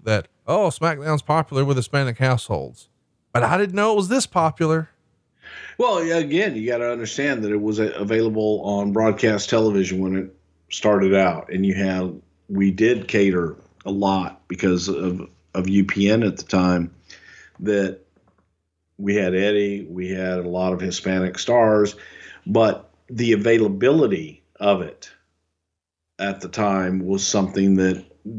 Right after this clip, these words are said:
Speaker 2: created more of an audience. And it was something that, uh, that we did, and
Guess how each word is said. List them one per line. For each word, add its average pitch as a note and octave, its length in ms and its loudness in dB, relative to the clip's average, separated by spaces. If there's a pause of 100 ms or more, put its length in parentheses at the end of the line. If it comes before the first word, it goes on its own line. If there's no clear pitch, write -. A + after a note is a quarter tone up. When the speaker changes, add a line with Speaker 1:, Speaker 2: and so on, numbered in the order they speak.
(640)
Speaker 2:
created F#2+ 760 0 (1120)
more G2 200 0
of A2+ 80 0
an C#3 80 2
audience. E3+ 680 -4 (400)
And G#2 120 -2
it G2+ 80 0
was G2 160 -4
something G#2 480 0
that, G#2+ 360 0
uh, G#2+ 760 2 (560)
that A2 160 0
we A2 140 2
did, G2+ 500 -2
and G2 800 -2